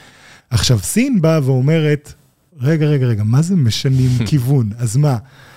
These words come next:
Speaker 1: זה מסתדר לכם עם הערכים המערביים שלהם, אז עכשיו הם יהפכו להיות דמוקרטיה עצמאית
Speaker 2: כן.
Speaker 1: והכל. לא, חביבי, יש או"ם, יש מוסדות, יש את ההסכמים שחתמנו איתכם, ארצות הברית, ועם אלף ואחד מדינות אירופאיות אחרות. יש One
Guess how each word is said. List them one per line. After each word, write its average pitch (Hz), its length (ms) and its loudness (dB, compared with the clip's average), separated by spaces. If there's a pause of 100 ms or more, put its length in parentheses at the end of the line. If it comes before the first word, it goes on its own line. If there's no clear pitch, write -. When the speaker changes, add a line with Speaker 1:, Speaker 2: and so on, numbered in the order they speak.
(280)
Speaker 1:
זה 120 180 -2
מסתדר 147 480 -2
לכם 175 180 -2
עם 151 140 2
הערכים 139 420 0
המערביים 139 840 0
שלהם, 254 420 0
אז 123 140 0
עכשיו 156 540 -2
הם 160 180 0
יהפכו 151 340 -2
להיות 147 160 2
דמוקרטיה 139 640 -2
עצמאית 135 420 0
Speaker 2:
כן. 143 60 -2
Speaker 1:
והכל. 151 320 0
לא, 269 180 -2
חביבי, 131 440 0 (480)
יש 165 220 0
או"ם, 170 380 0 (220)
יש 131 180 -2
מוסדות, 165 680 0 (320)
יש 127 220 0
את 175 120 -2
ההסכמים 214 480 0
שחתמנו 180 560 0
איתכם, 170 440 -2
ארצות 151 260 -4
הברית, 151 480 2
ועם 151 240 2
אלף 160 200 0
ואחד 156 260 0
מדינות 143 360 0
אירופאיות 147 420 0
אחרות. 113 340 0
יש 175 220 0
One 202 300 0